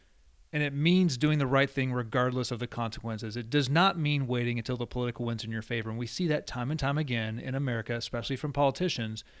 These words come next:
who will know that there's something that should be discussed.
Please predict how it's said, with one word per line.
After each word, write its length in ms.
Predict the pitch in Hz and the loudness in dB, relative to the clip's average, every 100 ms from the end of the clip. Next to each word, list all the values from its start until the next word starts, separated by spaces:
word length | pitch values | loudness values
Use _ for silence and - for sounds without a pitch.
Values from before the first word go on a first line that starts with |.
| - - | -20 -12
who 180 | - 147 | 2 4
will 280 | 139 139 131 | 6 4 4
know 720 | 127 131 147 165 180 180 185 - - - - | 2 4 6 6 6 4 0 -6 -20 -16 -4
that 160 | 139 | -2
there's 220 | 143 131 | 2 0
something 360 | - 160 - 147 | 2 0 2 0
that 120 | 135 | 0
should 220 | - 170 | 0 0
be 100 | 147 | 2
discussed. 680 | 127 123 - 123 117 110 - | 0 -2 -2 0 0 -2 -10